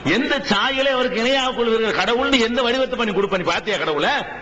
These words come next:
கடவுளுக்கு எந்த சாயலை கொடுப்பீர்கள்? எந்த சொ-, ஒரு சொரூபத்தையோ,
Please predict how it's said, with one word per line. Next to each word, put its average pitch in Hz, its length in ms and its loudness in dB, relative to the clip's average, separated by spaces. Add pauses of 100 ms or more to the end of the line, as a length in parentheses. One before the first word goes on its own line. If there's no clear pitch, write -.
(340)
கடவுளுக்கு 254 580 0
எந்த 254 300 0
சாயலை 247 420 0
கொடுப்பீர்கள்? 226 720 0 (440)
எந்த 254 300 2
சொ-, 208 200 0
ஒரு 202 240 0
சொரூபத்தையோ, 240 720 0